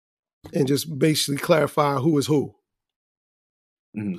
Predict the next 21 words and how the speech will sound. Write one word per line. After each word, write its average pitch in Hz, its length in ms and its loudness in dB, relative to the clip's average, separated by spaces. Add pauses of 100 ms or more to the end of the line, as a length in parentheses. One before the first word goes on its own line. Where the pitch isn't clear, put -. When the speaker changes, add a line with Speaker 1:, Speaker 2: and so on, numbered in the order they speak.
(340)
Speaker 1:
Even 185 200 6
though 156 120 6
that 160 220 4
academics 135 480 -2
doesn't 135 300 -4
even 127 200 -8
D 120 160 -10
J. 120 160 -14 (1120)
Speaker 2:
Now, 147 320 2
Speaker 1:
Sup-, 135 120 -4
Speaker 2:
the 139 60 2
E- 143 140 2
Speaker 1:
supposedly 208 720 4
he 180 100 0
started 170 400 0
out 156 220 2
as 127 140 -6
one, 127 360 -8
but - 280 -10 (100)
Speaker 2:
<laughs> - 160 -12
Yeah. 123 480 -2